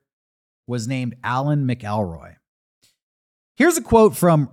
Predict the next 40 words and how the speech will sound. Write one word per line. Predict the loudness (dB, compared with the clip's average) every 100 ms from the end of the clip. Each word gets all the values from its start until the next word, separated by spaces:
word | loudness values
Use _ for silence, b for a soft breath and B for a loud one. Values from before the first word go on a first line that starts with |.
| _
um, | -6 -4 -2 -2 -2 -6 -6
the | -2
head | 2
of | 2 2
production | 0 0 -4 -4 -2 -2 -6 _
from | -4 -2
Constantine | -2 -2 -4 -8 -8
Films, | -8 -10 -10 -12
a |
guy | -8 -4
named | -4 -6 -6
Robert | -6 -4 -4 -6
Kulzer. | -8 -8 -8 -12 -8
He | -6
said, | -4 -2 -2 -2 -6 -14 _ _ _ _ _ _ _ _ _ _ _ 0
"We | 4
said, | 4 4 2 2
'This | 2 2
is | 0 -2
easy. | 0 2 4 2 -4 -10 -18 _ _ _ _
You | 0
take | 0 0
the | 0
first | 2 2 2
game, | 0 0 -2 -8
a | -6
bunch | -4 -4
of | -4
commandos, | -4 -2 -2 0 0 -4 -12 -8
they | -4
go | 0 2
into | 2
a | 0
place, | 0 -2 -2 -6
shoot | -6 2 4
it | 4
up, | 4 2 -2 -6
blah, | -2 -2
blah, | 0 -2 0
blah. | 4 4 2